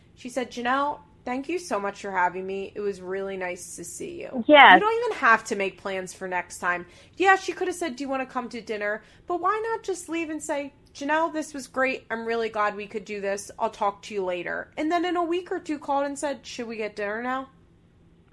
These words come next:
Speaker 2: Yeah. "Janelle, you look great. I know that you want to go to the gym, but you look great post-baby.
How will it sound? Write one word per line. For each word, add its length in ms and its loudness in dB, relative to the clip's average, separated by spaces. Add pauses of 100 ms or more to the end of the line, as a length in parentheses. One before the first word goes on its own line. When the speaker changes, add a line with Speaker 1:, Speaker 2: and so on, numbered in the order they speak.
Speaker 2:
Yeah. 220 10 (240)
"Janelle, 260 10
you 100 6
look 180 8
great. 300 10
I 60 2
know 180 6
that 160 4
you 80 6
want 140 6
to 60 -12
go 180 6
to 40 0
the 80 2
gym, 400 2
but 140 -6
you 80 0
look 200 0
great 340 2 (120)
post-baby. 760 0